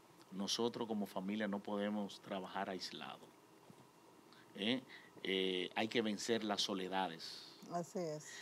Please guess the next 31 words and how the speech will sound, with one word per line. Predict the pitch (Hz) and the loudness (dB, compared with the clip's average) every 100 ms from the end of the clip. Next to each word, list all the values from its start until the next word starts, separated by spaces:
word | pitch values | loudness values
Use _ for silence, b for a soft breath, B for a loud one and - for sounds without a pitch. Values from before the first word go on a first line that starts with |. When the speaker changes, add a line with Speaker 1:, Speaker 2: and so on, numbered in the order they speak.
| B - | B -2
Speaker 1:
Eh, | - - | 0 2
esas | - 127 | 4 6
soledades | 131 120 110 113 131 131 120 - B B - | 8 8 12 12 12 10 6 -2 B B 0
que | 107 104 | 4 4
no | 101 101 107 120 | 4 4 6 6
solamente | 123 143 127 117 127 123 | 6 8 8 10 6 4
tienen | 110 113 117 | 4 6 8
que | 117 | 8
verse | 113 113 - | 6 4 2
por | 113 104 | 2 4
el | 104 | 6
hecho | 117 120 107 | 4 4 2
de | 104 | 2
tú | 113 | 2
estar | 110 - 104 | 2 2 4
solo | 117 110 | 4 4
en | 107 | 4
una | 101 | 4
casa, | - 113 - | 8 8 6
no. | 98 98 - - - | 0 -2 -4 -14 -8
Soledades | - 107 98 104 117 120 113 b b | 2 4 6 10 10 10 6 b b
que | - | 2
abaten | 104 104 226 226 | 6 8 8 12
tu | |
corazón. | 254 254 | 12 12
Speaker 2:
Acompañada, | 254 233 247 254 247 208 | 12 12 12 12 12 12
que | 214 | 10
es | 208 | 8
peor | 226 214 208 202 | 10 12 12 12
Speaker 1:
Sí, | - | 12
Speaker 2:
todavía. | 175 170 165 170 170 131 98 | 10 12 10 10 8 8 4